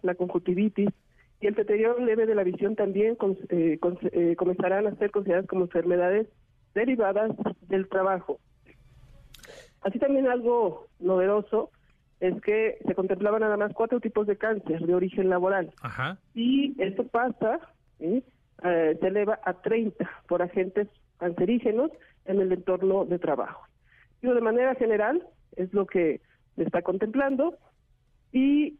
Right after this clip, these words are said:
Speaker 1: también, eh, comentarte, mi iniciativa que presenté hace algunos meses
Speaker 2: Sí.
Speaker 1: fue el tema de la endometriosis, que es una enfermedad exclusiva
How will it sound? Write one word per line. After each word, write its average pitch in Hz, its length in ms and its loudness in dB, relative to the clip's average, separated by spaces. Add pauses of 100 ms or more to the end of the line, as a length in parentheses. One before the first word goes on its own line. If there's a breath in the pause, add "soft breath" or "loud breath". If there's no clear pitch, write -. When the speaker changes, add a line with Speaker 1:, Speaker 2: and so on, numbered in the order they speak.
Speaker 1:
también, 247 580 2 (380 loud breath)
eh, 175 400 2
comentarte, 190 720 -2 (420)
mi 214 140 2
iniciativa 220 680 2 (160)
que 170 120 -4
presenté 175 340 0
hace 190 140 -2
algunos 196 280 0
meses 208 400 0 (100)
Speaker 2:
Sí. 127 280 -8 (180)
Speaker 1:
fue 240 120 -4
el 240 100 -10
tema 240 220 0
de 220 100 -2
la 190 240 0
endometriosis, 185 720 -2 (560)
que 240 80 -2
es 233 100 -2
una 285 120 4
enfermedad 214 760 2
exclusiva 220 720 0